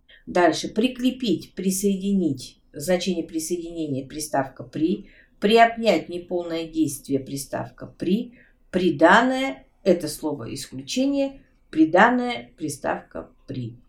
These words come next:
Правильные варианты один, два, четыре. Следующее задание. Постинфекционный.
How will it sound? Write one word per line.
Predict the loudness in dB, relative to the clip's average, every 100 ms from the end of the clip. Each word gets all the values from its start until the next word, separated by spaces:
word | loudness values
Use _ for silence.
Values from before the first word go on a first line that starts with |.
| _ -4
Правильные | 4 4 2 -4 -8
варианты | -2 0 0 -2
один, | -10 -12 -6 -2 -2
два, | -2 -6 -6 -6 _ _ -10
четыре. | -8 -4 -4 -4 -8 _ _ _ _ _ _ _ _ _ _ _ _ _ _ _
Следующее | -4 4 4 6 2 2 0
задание. | 0 4 4 4 0 -2 -8 _ _ _ _ 2
Постинфекционный. | 10 10 10 0 -4 -2 -4 -8 -4 4 6 8 6 2 -4